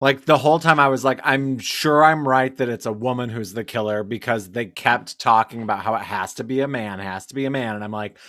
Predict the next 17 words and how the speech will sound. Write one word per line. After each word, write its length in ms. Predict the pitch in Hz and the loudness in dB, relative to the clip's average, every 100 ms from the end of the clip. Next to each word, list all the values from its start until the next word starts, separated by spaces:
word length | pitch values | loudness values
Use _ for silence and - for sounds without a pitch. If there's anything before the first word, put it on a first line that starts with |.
| - _ - | -20 _ -4
"It's 220 | 135 135 | -2 -2
not 240 | 135 127 127 | 2 4 2
gonna 100 | 135 | 0
be 100 | 131 | 0
a 60 | |
man." 340 | 127 120 113 113 | 0 -2 -2 -2
And 80 | 110 | -4
I'm 60 | |
sure 160 | 110 123 | -6 -8
at 80 | 104 | -8
the 60 | |
time 320 | 107 117 120 120 | -10 -6 -6 -6
that 120 | 117 | -8
was, 140 | 117 - | -10 -6
like, 200 | 120 113 | -4 -4
real 340 | 123 113 120 143 | -6 -6 -4 -4
crazy, 720 | - 143 117 113 104 107 107 | -2 2 2 0 -2 -4 -4